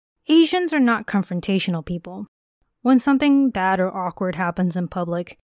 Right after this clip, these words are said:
most times we are taught to brush it off. "Don't make a scene. Don't embarrass yourself." I for sure am one of those.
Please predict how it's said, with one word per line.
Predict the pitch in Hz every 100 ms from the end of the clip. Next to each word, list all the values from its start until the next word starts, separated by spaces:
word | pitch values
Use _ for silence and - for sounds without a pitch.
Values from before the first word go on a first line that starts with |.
| _ _ _ -
most | 233 262 -
times | 233 214
we | 208
are | 196
taught | 196 180 190 -
to |
brush | 175 185 -
it | 170
off. | 170 165 - - _ _ _ _ _ _ -
"Don't | 185 185
make | 185 185
a | 190
scene. | 220 196 170 - _ _ _ -
Don't | 175 196
embarrass | 202 214 226 208
yourself." | 165 196 180 - - _ _ _ _ _ _ -
I | 226 226
for | 208
sure | - 196 175 185
am | 180
one | 185 175
of | 170
those. | 175 170 156 -